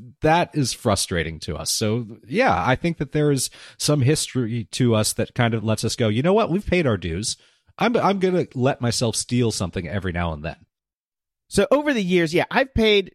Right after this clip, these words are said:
Speaker 2: twenty thousand dollars for my D V D collection, maybe twenty-five thousand. I know I've, I've got at least twenty thousand dollars into my D V D collection.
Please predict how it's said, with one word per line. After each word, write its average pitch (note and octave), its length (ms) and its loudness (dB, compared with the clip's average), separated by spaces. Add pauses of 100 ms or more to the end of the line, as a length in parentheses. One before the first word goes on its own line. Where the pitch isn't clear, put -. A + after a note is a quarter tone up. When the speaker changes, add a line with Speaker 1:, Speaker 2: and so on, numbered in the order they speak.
Speaker 2:
twenty G3+ 260 0
thousand F#3 360 0
dollars C3 340 2
for C3 100 -8
my B2 100 -2
D A#2 160 -4
V A2+ 100 -2
D A2 120 -4
collection, F#2+ 520 -6
maybe F3 240 -2
twenty-five B2+ 500 -2
thousand. F2+ 440 -8 (220)
I C#3 60 -2
know F#3 160 4
I've, C#3 140 0
I've D3 160 0
got E3 140 2
at C3+ 100 -2
least F3 220 -2
twenty D3+ 260 -2
thousand C3+ 340 0
dollars A#2 320 0
into A#2+ 100 -4
my A2 120 -4
D G#2 140 -4
V G#2 100 -4
D F#2 120 -8
collection. F2+ 520 -8